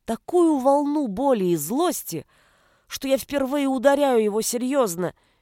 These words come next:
не играясь, не боясь покалечить. От волны магии Эль отлетает и врезается спиной в стену.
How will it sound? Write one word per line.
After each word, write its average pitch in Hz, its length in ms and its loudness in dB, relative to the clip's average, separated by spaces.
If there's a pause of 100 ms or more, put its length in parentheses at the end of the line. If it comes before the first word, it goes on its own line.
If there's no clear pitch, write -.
(100)
не 185 240 0
играясь, 220 600 0 (240)
не 285 140 -2
боясь 226 460 0
покалечить. - 760 -4 (640)
От - 160 -6
волны 202 320 4
магии 190 640 2
Эль 202 220 -2
отлетает 202 720 -4 (260)
и 269 120 -10
врезается 220 680 -2
спиной 190 420 -2
в - 60 -12
стену. 147 640 -6